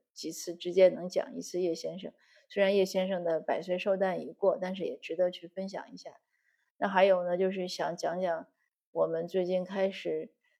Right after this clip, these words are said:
打算装修房子。那在装修之前呢，去看了一些房，也做了一些选择，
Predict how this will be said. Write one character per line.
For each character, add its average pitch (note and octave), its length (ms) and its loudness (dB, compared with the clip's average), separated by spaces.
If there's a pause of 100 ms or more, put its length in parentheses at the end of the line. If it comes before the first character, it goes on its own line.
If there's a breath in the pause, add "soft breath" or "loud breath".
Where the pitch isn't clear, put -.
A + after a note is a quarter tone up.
(100)
打 - 180 -2
算 E3+ 320 0
装 G3+ 240 0
修 G#3+ 160 2
房 G3 320 -6
子。 F#3+ 300 -2 (280)
那 F#3 100 -6
在 F#3+ 120 4
装 A3 240 2
修 G#3+ 220 0
之 G#3 160 2
前 F3 320 -6
呢， E3+ 220 -4 (340)
去 - 140 -8
看 G3+ 240 -2
了 F3+ 80 2
一 F3+ 100 0
些 F#3+ 220 2
房， D#3+ 360 -4
也 D#3 120 2
做 F#3+ 200 2
了 F3+ 80 4
一 F3 60 0
些 F#3+ 160 0
选 - 340 -4
择， D#3 380 -4